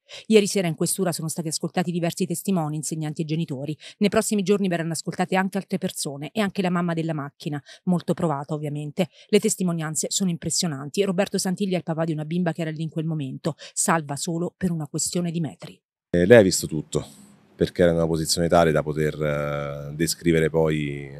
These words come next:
Speaker 2: a me, alla mia compagna, quello che, quello che, che ha visto. Eh, ha reagito da quello che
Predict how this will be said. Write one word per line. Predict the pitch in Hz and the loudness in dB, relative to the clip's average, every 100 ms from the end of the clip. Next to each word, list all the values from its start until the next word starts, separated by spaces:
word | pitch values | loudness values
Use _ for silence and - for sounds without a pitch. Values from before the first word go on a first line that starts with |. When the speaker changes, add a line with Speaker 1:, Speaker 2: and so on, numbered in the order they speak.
| 71 | -12
Speaker 2:
a | 71 | -8
me, | 78 78 76 71 71 67 65 - | -4 -4 -4 -8 -12 -14 -16 -14
alla | 67 71 | -12 -8
mia | 76 | -4
compagna, | 78 76 82 73 | -4 0 0 0
quello | 71 69 71 | -6 -8 -8
che, | 69 67 67 69 69 | -10 -12 -12 -16 -20
quello | - 76 73 | -8 -6 -6
che, | 71 69 | -8 -6
che | 78 | -6
ha | |
visto. | 71 78 65 - 69 - - - - - - _ 53 | -4 -4 -6 -8 -14 -14 -10 -6 -6 -8 -16 _ -6
Eh, | 60 78 | -2 0
ha | - | 2
reagito | 92 95 87 98 95 87 85 82 80 80 | 4 4 4 2 4 4 4 2 0 -2
da | 71 82 | -6 -2
quello | 82 82 82 80 78 76 73 78 | -2 0 0 0 -2 -6 -10 -8
che | 85 78 76 | -4 -2 -4